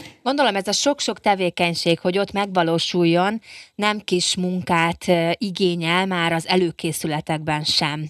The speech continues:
Hogyan zajlottak az előkészületek? Tudom, hogy ez a pályázat azért nem most kezdődött, gondolom, egy évvel ezelőtt már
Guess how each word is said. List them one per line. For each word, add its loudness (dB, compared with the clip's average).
Hogyan 4
zajlottak 4
az 0
előkészületek? -2
Tudom, 0
hogy 0
ez 4
a 0
pályázat 2
azért 0
nem 2
most 0
kezdődött, -2
gondolom, 2
egy 0
évvel 2
ezelőtt 0
már -2